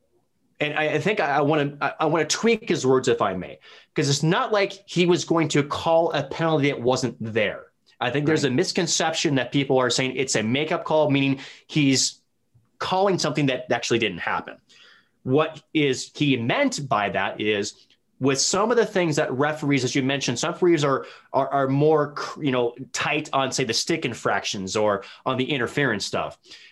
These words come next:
Speaker 1: Some referees, and when you call a referee, you, you're supposed to get in the ice. You're supposed to just sort of, uh, uh, kinda get a feel for the game, right? Like, and just understand what the temperature is.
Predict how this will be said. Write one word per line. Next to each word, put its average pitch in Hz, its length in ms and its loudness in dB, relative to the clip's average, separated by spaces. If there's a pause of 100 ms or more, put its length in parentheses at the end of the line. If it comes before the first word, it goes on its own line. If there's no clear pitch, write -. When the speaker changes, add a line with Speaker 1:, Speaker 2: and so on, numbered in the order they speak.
(140)
Speaker 1:
Some 220 340 0
referees, 175 440 2
and 143 360 0
when 147 140 2
you 151 100 0
call 202 300 2
a 147 60 2
referee, 147 240 0
you, 135 180 -4
you're 143 140 2
supposed - 420 2
to 175 240 2 (220)
get 165 180 2
in 170 220 2
the 147 120 2
ice. 135 200 -2
You're 131 60 2
supposed 170 200 0
to 151 80 0
just 139 260 -2
sort 135 140 0
of, 117 140 0 (260)
uh, - 180 -6
uh, 127 140 -4
kinda 123 240 -2
get 139 140 -2
a 143 60 -4
feel 147 360 0
for 135 160 0
the 98 100 0
game, 92 320 -4
right? 98 320 -4
Like, 120 260 -2 (260)
and 131 240 -4
just 143 160 -2
understand 151 480 0
what 120 400 -2
the 117 280 -2
temperature 165 540 0
is. 226 400 0